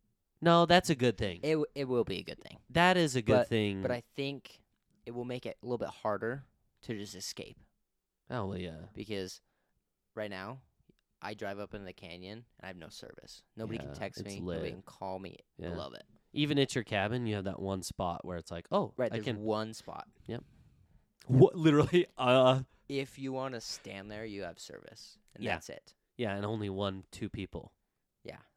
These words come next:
Speaker 2: and it's not even good enough half the time.
Speaker 1: <laughs> Yeah.
Speaker 2: Like, you can make a call.
Speaker 1: It's an, it,
Speaker 2: It,
Speaker 1: well,
Speaker 2: and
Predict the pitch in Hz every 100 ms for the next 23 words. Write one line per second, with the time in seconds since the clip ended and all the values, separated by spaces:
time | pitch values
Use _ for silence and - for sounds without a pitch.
0 | _ 110 107 - 117 101 101 101 107 95
1 | 80 60 - - - _ - - - -
2 | - - - - - - _ _ _ -
3 | 151 87 92 120 147 139 147 131 120 113
4 | 107 - 85 143 - 135 120 - 123 117
5 | 147 113